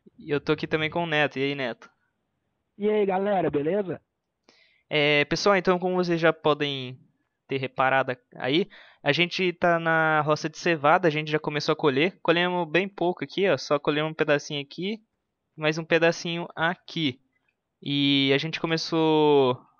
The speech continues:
Speaker 1: faz pouco tempo, e eu tô colhendo aqui com a John Deere,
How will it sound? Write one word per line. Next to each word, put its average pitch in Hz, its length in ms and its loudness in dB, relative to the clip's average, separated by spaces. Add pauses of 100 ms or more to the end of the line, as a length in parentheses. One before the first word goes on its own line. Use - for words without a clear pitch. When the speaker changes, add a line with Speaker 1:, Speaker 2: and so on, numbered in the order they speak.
Speaker 1:
faz 147 180 -4
pouco 151 280 -2
tempo, 202 460 -2 (460)
e 170 260 -2
eu 170 100 6
tô 175 160 4
colhendo 165 380 4
aqui 160 140 -2
com 170 160 -2
a 160 40 2
John 160 220 -2
Deere, 190 360 -2